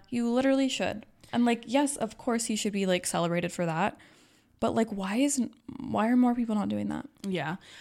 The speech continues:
Speaker 2: I mean, I, Bill Gates donates a lot of money. He
Speaker 1: Yeah.
Speaker 2: has an entire foundation set up to donate money to really important causes. One of, um, my really good family friends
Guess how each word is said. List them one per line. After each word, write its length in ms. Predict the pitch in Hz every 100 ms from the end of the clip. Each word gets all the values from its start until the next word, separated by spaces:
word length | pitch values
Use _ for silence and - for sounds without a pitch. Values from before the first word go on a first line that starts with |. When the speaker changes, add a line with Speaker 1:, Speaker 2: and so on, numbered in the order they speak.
| -
Speaker 2:
I 40 | -
mean, 160 | 214 202
I, 140 | - _ _ _ _ - 180
Bill 180 | 233
Gates 320 | 196 170 156 -
donates 460 | 156 151 147 - -
a 80 | 156
lot 380 | 147 139 131
of 120 | 123 165
money. 320 | 139 139 -
He 60 | -
Speaker 1:
Yeah. 80 |
Speaker 2:
has 140 | 143 151
an 80 | 139
entire 360 | 143 - 139
foundation 680 | 143 143 139 120 123 - 143
set 320 | - 131 113 -
up 360 | 110 123 - - _ -
to 320 | 151 143 135
donate 580 | 143 139 139 139 143 208
money 460 | 143 139 139 139 -
to 600 | - 143 135 135 127 131 _ _ -
really 260 | 165 147 143
important 420 | 139 - 139 156
causes. 560 | 143 131 127 139 135 -
One 140 | 139
of, 300 | 127 - - 160
um, 420 | 151 104 90 170 196
my 120 | 160
really 260 | 151 143 143
good 120 | 143
family 320 | - 104 131
friends 540 | - - - 165 -